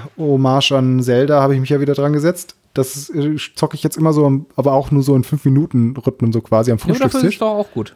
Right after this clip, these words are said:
Speaker 1: Ja,
Speaker 2: Dafür ist doch auch gut.
Speaker 1: das ist auch schön. Äh, meinen ganzen Pile of Shame noch nicht weiter, ähm, abgehandelt. Wulzen fand ich, hat sehr, sehr cool. Zwei, drei größere Sessions gemacht, gerade mit einem Kollegen, hat mir sehr viel Spaß gemacht. Jetzt allerdings auch schon wieder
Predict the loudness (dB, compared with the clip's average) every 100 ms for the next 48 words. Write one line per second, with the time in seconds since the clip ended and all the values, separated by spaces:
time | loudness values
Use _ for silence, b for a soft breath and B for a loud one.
0 | _ -2 -2 -6 -6 -6 -10 -2 -2 2
1 | 0 2 2 2 -2 B B -4 0 2
2 | 2 2 0 0 0 0 0 0 2 0
3 | 0 0 2 -2 -2 -2 -2 -4 -8 -6
4 | -4 -2 0 0 0 2 2 2 2 2
5 | 0 -6 -4 -2 -2 -2 0 0 0 0
6 | 2 2 2 -2 -2 0 2 2 2 0
7 | 0 0 0 -2 0 -2 -2 -2 -2 -2
8 | -2 0 0 -2 -4 -2 0 0 0 0
9 | 0 -2 -4 -4 -2 0 0 0 -2 2
10 | 0 0 0 0 0 2 0